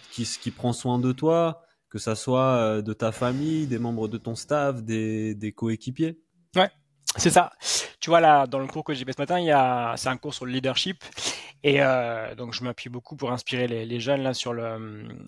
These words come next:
Speaker 2: des, des, des citations de, de mecs qui ont réussi à l'entreprise, dans le sport, tout ça. Il y en a une que j'adore citer, c'est Anna Wintour. Je sais pas si ça te
Speaker 1: Je
Speaker 2: parle.
Speaker 1: connais pas.
Speaker 2: C'est la directrice de, du Vogue U S A et qui, euh, de, euh,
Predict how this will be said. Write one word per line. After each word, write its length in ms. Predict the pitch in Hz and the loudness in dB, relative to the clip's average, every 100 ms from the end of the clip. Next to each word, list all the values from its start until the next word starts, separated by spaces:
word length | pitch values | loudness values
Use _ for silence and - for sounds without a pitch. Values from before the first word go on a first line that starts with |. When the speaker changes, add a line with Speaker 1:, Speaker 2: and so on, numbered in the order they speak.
| 98 | -12
Speaker 2:
des, 300 | 120 120 113 | -8 -6 -8
des, 440 | 113 113 110 110 117 - | -8 -10 -8 -10 -14 -16
des 80 | 113 | -8
citations 580 | - 127 127 120 - 151 | -8 0 0 0 -2 -2
de, 580 | 135 120 113 110 110 104 - _ _ | -2 -2 -4 -8 -10 -12 -16 _ _
de 80 | 117 | -10
mecs 200 | 113 135 | -2 -2
qui 120 | - | -2
ont 80 | 127 | -6
réussi 460 | 117 120 - 143 135 | -4 -6 -6 -2 -2
à 40 | |
l'entreprise, 560 | 120 - 117 - 135 131 | -4 -8 -16 -8 -4 -4
dans 80 | 120 | -6
le 80 | 113 | -6
sport, 220 | 123 117 | -6 -6
tout 100 | 117 | -4
ça. 200 | 151 190 _ - - - - | -4 -4 _ -18 -16 -16 -6
Il 40 | 135 | 0
y 80 | 139 | 0
en 40 | |
a 60 | 139 - | 0 -4
une 240 | 175 185 | -6 -6
que 100 | 143 | -6
j'adore 640 | 120 120 113 135 156 92 - | -2 -4 0 0 0 -4 -12
citer, 540 | - - - 143 175 - | -10 -10 -2 0 0 -4
c'est 320 | - - 127 - | -6 -4 -2 0
Anna 220 | 139 135 | 0 0
Wintour. 540 | 135 127 165 165 - _ _ | -2 -4 -8 -10 -14 _ _
Je 60 | - | -6
sais 40 | |
pas 80 | 135 | -4
si 80 | - | -2
ça 100 | 131 | 0
te 60 | |
Speaker 1:
Je 20 | - | 4
Speaker 2:
parle. 160 | 143 | 4
Speaker 1:
connais 220 | 120 123 | 4 -2
pas. 220 | 120 123 127 - - - - | 0 -2 -2 -4 -6 -6 -10
Speaker 2:
C'est 180 | - 135 | -2 0
la 100 | 127 | 0
directrice 500 | 123 139 135 160 139 | 2 0 0 -4 -4
de, 240 | 131 123 | -4 -4
du 180 | 117 120 | -6 -8
Vogue 260 | 120 139 135 | 0 0 0
U 220 | 120 120 | -4 -2
S 200 | 120 - | -2 4
A 200 | 139 139 | 6 6
et 140 | 139 117 | 4 0
qui, 300 | - 120 117 | -4 -6 -4
euh, 320 | 113 113 113 | -6 -8 -10
de, 280 | 113 117 113 _ - 123 | -12 -12 -12 _ -18 -14
euh, 560 | 117 113 110 107 107 | -12 -12 -12 -12 -16